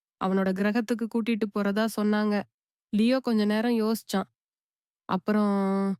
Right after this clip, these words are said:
அவங்க கூட போக முடிவு பண்ணிட்டான். ஒரு புது சாகசம் அவனுக்காக காத்துட்டு இருந்துச்சு. லியோ அந்த வேற்று கிரகத்துல போய் பார்த்தான். அங்கெல்லாம் ரொம்ப வித்தியாசமா இருந்துச்சு.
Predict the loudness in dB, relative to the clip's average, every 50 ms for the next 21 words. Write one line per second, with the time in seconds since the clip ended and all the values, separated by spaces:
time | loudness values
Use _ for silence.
0 | _ _ _ _ _ _ -2 0 0 0 0 0 0 0 0 0 0 -2 -2 0
1 | 2 2 2 4 2 2 0 0 0 2 0 0 -2 -4 -8 -8 _ _ _ _
2 | _ _ _ _ _ _ _ -2 0 0 0 0 0 0 0 0 0 0 0 0
3 | 0 0 0 -2 0 -2 -2 -2 -4 -6 _ -4 -2 0 0 0 0 -2 -2 -2
4 | -2 -2 -2 -2 0 0 -2 -2 0 0 0 2 0 -2 -2 -6 -10 -14 -14 _
5 | _ _ _ _ _ _ 0 2 2 2 2 0 0 -2 -2 -2 -2 -2 -2 -2
6 | -4 -6 -6 -4 -2 -2 -2 0 0 -2 -2 0 0 0 0 0 -2 -2 -2 -2
7 | 0 0 0 -2 0 -2 -2 -2 -2 -2 -4 -2 -2 -2 -4 -4 -6 _ _ _
8 | _ _ _ _ _ -2 0 2 2 2 2 2 2 2 0 0 2 0 0 0
9 | 0 0 -2 0 0 -2 0 0 0 0 0 0 -2 -2 -4 -4 -4 -4